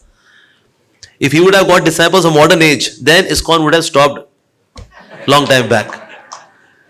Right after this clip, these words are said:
But we see such selfless devotion. My God, he had, he is coming from very good background, very learned, very scholarly, and then he had natural inclination for devotional service.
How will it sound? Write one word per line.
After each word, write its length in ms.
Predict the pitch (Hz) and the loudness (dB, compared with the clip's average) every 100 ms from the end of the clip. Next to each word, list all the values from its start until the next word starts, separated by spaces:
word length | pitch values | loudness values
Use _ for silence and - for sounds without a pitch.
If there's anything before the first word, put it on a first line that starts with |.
| _ _ _ _ _ _ _ _ _ _ - | _ _ _ _ _ _ _ _ _ _ -4
But 200 | 160 165 | -2 -2
we 100 | 190 | -2
see 180 | 208 | -4
such 260 | 208 202 202 | -2 -2 -2
selfless 600 | - - 190 190 202 151 | -2 -2 -2 0 0 0
devotion. 460 | 160 170 180 170 139 | 0 0 0 -4 -2
My 220 | 156 170 | -2 -2
God, 400 | 147 185 147 117 | -4 -6 -6 -4
he 120 | 160 | -2
had, 320 | 165 190 165 | 0 -2 -4
he 80 | 160 | -4
is 140 | 190 | -4
coming 180 | 185 208 | -2 -2
from 220 | 190 160 | -2 0
very 180 | 143 175 | -2 -4
good 220 | 170 185 | -2 -2
background, 500 | 170 170 175 170 - _ _ - - | 0 -2 -4 -6 -8 _ _ -20 -18
very 340 | 107 131 180 208 | -2 0 2 2
learned, 420 | 180 180 190 160 | 2 2 0 0
very 340 | 117 120 208 | 0 2 2
scholarly, 760 | 196 - 160 175 165 175 175 - - _ _ _ - | -2 0 2 2 2 0 -2 -8 -20 _ _ _ -4
and 240 | 147 156 | -2 0
then 300 | 165 196 196 | 0 0 -2
he 200 | 156 190 | -2 -2
had 200 | 175 170 | 0 -2
natural 540 | 160 170 202 - 254 220 | 0 0 0 -2 -4 -2
inclination 640 | 214 202 185 180 170 147 | -2 -2 0 0 -2 -2
for 420 | 147 143 147 - _ _ _ | 0 0 0 -4 _ _ _
devotional 480 | 120 127 135 135 135 | -4 0 0 0 -4
service. 600 | 127 113 98 - - - | -2 -4 -4 -8 -14 -18